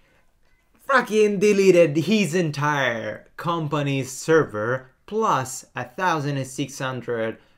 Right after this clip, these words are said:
hosting servers and related backups of his entire business. Completely erased from the <laughs> face of earth with just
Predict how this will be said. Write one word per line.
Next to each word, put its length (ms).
hosting 800
servers 800
and 460
related 600
backups 640
of 200
his 320
entire 400
business. 560
Completely 800
erased 420
from 320
the 80
<laughs> 120
face 320
of 180
earth 320
with 280
just 240